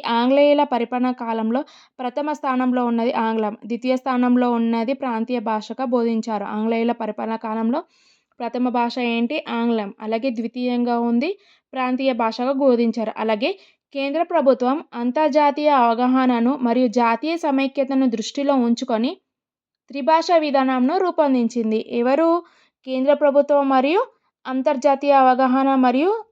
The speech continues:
జాతీయ సమైక్యతను, ఈ మూడింటిని దృష్టిలో ఉంచుకొని త్రిభాషా విధానంను రూపొందించింది.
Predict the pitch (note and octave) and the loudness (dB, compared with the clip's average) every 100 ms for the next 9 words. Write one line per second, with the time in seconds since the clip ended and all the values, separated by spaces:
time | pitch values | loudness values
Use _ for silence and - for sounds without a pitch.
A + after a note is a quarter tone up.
0 | A#3+ G3 B3 B3 B3+ F4+ E4+ C#4+ C#4+ C#4 | -16 -6 0 0 0 -4 -2 -2 -2 2
1 | C#4 C4+ A#3+ A3+ A#3 A#3 A#3+ C4+ D4+ B3+ | 2 2 2 2 2 2 2 2 0 0
2 | A#3+ - C#4 C4 B3 A#3 B3 B3 B3 G4+ | -2 -2 0 2 2 0 -2 -2 0 -2
3 | - _ _ _ _ _ _ _ _ _ | -8 _ _ _ _ _ _ _ _ _
4 | _ _ _ _ _ _ C#4 C#4 D4+ D#4+ | _ _ _ _ _ _ -4 0 2 2
5 | D4 C4+ C4+ C4 B3+ A#3+ F4 G#4+ E4+ D4 | 2 2 2 4 4 4 4 4 4 4
6 | B3 A3+ G#3+ A3 G3+ | 2 0 -2 -4 -6